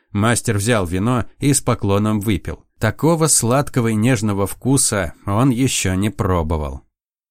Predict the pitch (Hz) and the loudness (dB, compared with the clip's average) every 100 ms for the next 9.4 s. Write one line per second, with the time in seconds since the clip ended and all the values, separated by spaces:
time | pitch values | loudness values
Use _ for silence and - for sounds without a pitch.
0 | _ _ _ _ - - 156 156 160 160 | _ _ _ _ -10 0 2 2 2 2
1 | 180 - 123 123 - 123 120 139 147 139 | 2 2 2 0 0 0 2 2 2 2
2 | 131 123 - 147 143 135 110 131 131 - | 2 0 0 -2 0 -2 0 0 0 0
3 | 123 123 104 127 117 123 120 127 185 - | 0 0 2 0 2 2 2 0 -2 0
4 | 151 151 156 - - 90 85 78 - - | -2 0 0 0 -2 -2 -2 -6 -8 -4
5 | 107 - 104 95 95 98 95 - 95 101 | -2 0 -2 -2 -2 -2 -2 -2 -4 -2
6 | 98 95 92 87 - _ _ - 120 135 | -2 -2 -2 -4 -8 _ _ -2 0 2
7 | 202 202 175 113 139 131 110 107 123 190 | 2 2 0 0 2 2 2 0 0 -2
8 | 151 139 135 175 147 160 - 143 139 - | 0 0 0 -2 -2 -2 0 0 0 -2
9 | - 92 90 92 | -2 -2 -2 -6